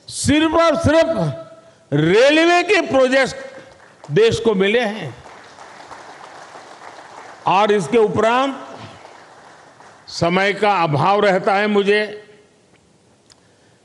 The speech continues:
विकास में मैं गति को धीमी नहीं होने देना चाहता, और इसलिए आज रेलवे के ही कार्यक्रम में एक और कार्यक्रम जुड़ गया है पेट्रोलियम वालों का।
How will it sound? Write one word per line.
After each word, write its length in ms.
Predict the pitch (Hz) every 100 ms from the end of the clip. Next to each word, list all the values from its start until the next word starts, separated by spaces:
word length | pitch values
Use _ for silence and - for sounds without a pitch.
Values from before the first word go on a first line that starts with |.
| _ _ _ _ _ -
विकास 540 | 135 139 175 190 180
में 180 | 147 196
मैं 640 | 185 185 180 156 113 - - - _ _ _ _ _ _
गति 440 | 113 104 160 156 196
को 160 | 170
धीमी 420 | 165 117 143 185 214
नहीं 240 | 208 214
होने 300 | 190 208 220
देना 320 | 202 214 208
चाहता, 600 | 208 214 202 196 226 226 - - _ _ _ _ _ _ _ _ _ -
और 100 | 160
इसलिए 200 | 160 208
आज 160 | 208
रेलवे 400 | 180 190 208 226
के 120 | 226 233
ही 140 | 233
कार्यक्रम 460 | 220 202 202 202 220
में 500 | 208 165 113 - - _ _ _ _ _ _
एक 200 | 165 170
और 260 | 180 202 202
कार्यक्रम 460 | 196 185 175 190 170
जुड़ 200 | 185 180
गया 280 | 180 185
है 240 | 180 196 202
पेट्रोलियम 680 | - 175 147 180 190 190
वालों 280 | 175 156 139
का। 180 | 107 98